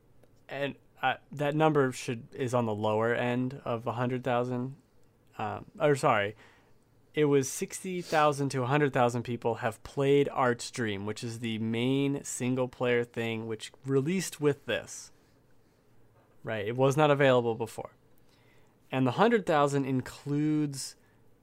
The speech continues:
people that have played it more than once, so me going back into it five different times. But between sixty and a hundred.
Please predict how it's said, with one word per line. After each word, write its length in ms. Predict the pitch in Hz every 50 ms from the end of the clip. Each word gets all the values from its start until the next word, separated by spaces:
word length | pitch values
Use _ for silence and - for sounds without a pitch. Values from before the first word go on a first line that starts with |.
| _ _ _ _ -
people 300 | - 147 147 131 143 143
that 120 | 139 135 131
have 160 | 117 - -
played 280 | - - 139 139 143
it 100 | 135 127
more 180 | 131 127 127 123
than 140 | 123 120 117
once, 260 | 113 110 95 - -
so 280 | - - - 127 117 113
me 600 | 117 120 120 120 123 117 107 98 95 104 107 - _ _ _ _ _ _ _ _ _ _ -
going 340 | - 139 127 117 113 117 117
back 340 | 117 120 110 107 - -
into 420 | - 170 147 131 117 - - 113 107
it 300 | 107 - - - - - _ _ _ _ _ _ _ -
five 340 | - - 131 110 104 107 110
different 320 | 120 117 - - 113 120
times. 460 | - - 107 92 - - - - - _ _ _ _ _ _ _ _ _ _ _ _ _ _ _ _ _ _ _ _ _ _ - _ _ _ _ _ _ _ _ - _ _ -
But 160 | - 131 123
between 320 | - 139 - - 220 220 -
sixty 360 | - - 185 170 - - 165
and 100 | 147 143
a 40 | 120
hundred. 300 | 120 110 101 104 110